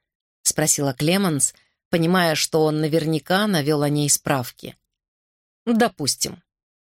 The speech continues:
Ну и что бы ты мне ответила?» Поёрзав в кресле, Клеманс посмотрела Патрису в глаза. «Но,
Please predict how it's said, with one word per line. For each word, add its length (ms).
Ну 200
и 40
что 220
бы 100
ты 120
мне 180
ответила?» 560
Поёрзав 520
в 140
кресле, 540
Клеманс 520
посмотрела 580
Патрису 460
в 80
глаза. 520
«Но, 480